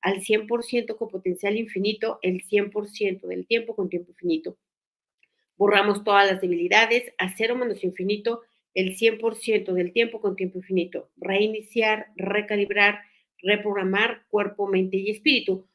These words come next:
Por ahí no veo todavía, pero por ahí debe de estar, eh, ya la persona que, que ganó ahorita en esta transmisión.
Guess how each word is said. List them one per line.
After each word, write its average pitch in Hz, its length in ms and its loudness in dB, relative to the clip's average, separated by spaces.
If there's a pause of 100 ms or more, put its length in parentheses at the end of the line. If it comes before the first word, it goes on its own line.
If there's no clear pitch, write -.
(240)
Por 233 220 8
ahí 262 640 6
no 233 320 4
veo 247 280 6
todavía, 247 560 0
pero 214 260 -2
por 202 160 0
ahí 226 240 2
debe 226 260 0
de 208 80 -2
estar, 214 560 2
eh, 190 460 0
ya 208 540 0
la 190 220 -6
persona 208 640 -4
que, 214 380 2 (460)
que 220 140 2
ganó 214 460 2
ahorita 202 600 0
en 202 260 -2
esta 196 800 0
transmisión. 190 720 -4